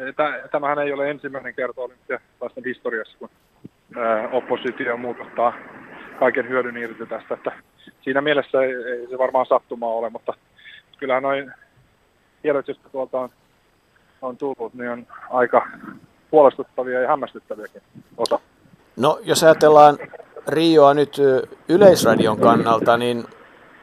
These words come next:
Speaker 2: oletko huojentunut sen osalta, että miten me pystymme kisat välittämään?
Speaker 1: Olen, olen kyllä huojentunut. Täällä on meidän kannalta asiat jopa paremmalla mallilla kuin mitä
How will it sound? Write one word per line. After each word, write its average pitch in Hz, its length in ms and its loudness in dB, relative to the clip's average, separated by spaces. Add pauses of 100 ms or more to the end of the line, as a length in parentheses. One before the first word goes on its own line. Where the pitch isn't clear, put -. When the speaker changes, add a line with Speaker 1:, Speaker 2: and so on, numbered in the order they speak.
(120)
Speaker 2:
oletko 143 380 6
huojentunut 143 640 6
sen 170 240 6
osalta, 110 600 4
että 107 200 0
miten 117 260 0
me 117 100 0
pystymme 120 440 -2
kisat 131 420 -2
välittämään? - 680 4 (1160)
Speaker 1:
Olen, 240 200 4
olen 247 240 4
kyllä 185 360 -8 (500)
huojentunut. 160 680 -4
Täällä 180 180 0
on 170 220 -6 (220)
meidän 180 320 -4
kannalta 147 420 -4
asiat 143 300 -6 (520)
jopa 151 280 -4 (100)
paremmalla 147 380 -4
mallilla 135 320 -10
kuin 135 120 -16
mitä 131 180 -8